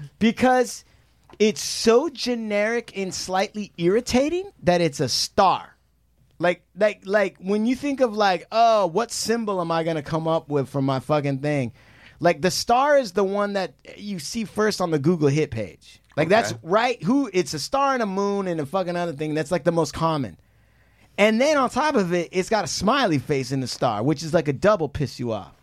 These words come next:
Speaker 2: Okay.
Speaker 1: 'Cause it's not only is it, okay, but for that reason,
Speaker 2: Yes.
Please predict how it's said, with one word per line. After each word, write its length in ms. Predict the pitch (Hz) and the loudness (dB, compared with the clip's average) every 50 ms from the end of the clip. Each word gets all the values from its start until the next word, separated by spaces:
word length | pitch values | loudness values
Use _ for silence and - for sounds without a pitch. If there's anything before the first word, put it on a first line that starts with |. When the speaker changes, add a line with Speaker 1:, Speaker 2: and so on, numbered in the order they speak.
| - - | -12 -8
Speaker 2:
Okay. 420 | 92 104 107 - 113 113 127 135 143 | -8 -8 -4 -2 -4 -4 -4 -4 -2
Speaker 1:
'Cause 180 | - 190 196 175 | 0 2 2 2
it's 140 | 185 147 147 | 0 -2 0
not 240 | 214 240 269 302 302 | 0 0 0 0 -2
only 360 | 294 285 269 269 254 254 254 | -4 -4 -4 -4 -4 -2 -2
is 140 | 247 233 202 | -2 0 0
it, 220 | 226 214 - - - _ - | -2 -2 -2 -6 -16 _ -6
okay, 220 | 139 139 131 113 - - _ _ _ _ _ _ | -6 -4 -4 -6 -8 -12 _ _ _ _ _ _
but 180 | - 180 170 - | 0 0 0 0
for 160 | - 165 156 | -2 -2 0
that 520 | 139 127 120 123 135 202 233 269 294 285 - 202 | 0 0 -2 2 2 4 4 4 2 0 -2 -4
reason, 680 | 196 233 269 330 339 277 147 127 120 101 113 170 180 _ _ _ _ _ _ _ _ - | -4 -2 -2 -2 -2 -2 -4 -4 -6 -8 -8 -12 -16 _ _ _ _ _ _ _ _ -18
Speaker 2:
Yes. 420 | - 76 73 82 107 110 - - | -14 -12 -10 -10 -10 -10 -12 -18